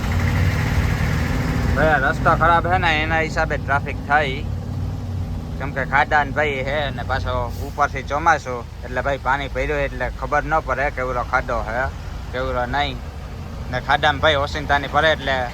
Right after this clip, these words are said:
મેન સેકન્ડ કમાન ભાઈ ભાંગવાની બીક રહે. અહીંયા ભાઈ ડાયવર્ઝનની ટ્રાફિક હતી એમાંય ભાઈ અહીંયા કેટલા ટાઈમ આપણો ખરાબ થઈ ગયો, એક વાગી ગયો, એક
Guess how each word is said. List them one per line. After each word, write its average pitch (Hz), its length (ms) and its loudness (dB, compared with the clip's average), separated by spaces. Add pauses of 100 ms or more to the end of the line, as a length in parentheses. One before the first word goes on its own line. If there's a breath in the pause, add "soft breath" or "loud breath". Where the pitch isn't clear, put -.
(580)
મેન 147 180 0 (120)
સેકન્ડ 147 380 0
કમાન 139 360 0
ભાઈ 143 220 -2
ભાંગવાની 135 480 -4
બીક 131 180 -8 (100)
રહે. 147 240 0 (3250)
અહીંયા 143 280 -2
ભાઈ 151 180 -4
ડાયવર્ઝનની 156 680 0
ટ્રાફિક 196 400 2
હતી 160 320 0 (2500)
એમાંય 156 280 -2
ભાઈ 165 180 4
અહીંયા 160 320 0
કેટલા 156 260 -2
ટાઈમ 147 280 -2
આપણો 139 320 0
ખરાબ 139 220 2 (100)
થઈ 156 220 -4
ગયો, 143 240 -2 (600)
એક 135 100 -2 (120)
વાગી 160 340 0
ગયો, 135 240 0 (460)
એક - 80 -2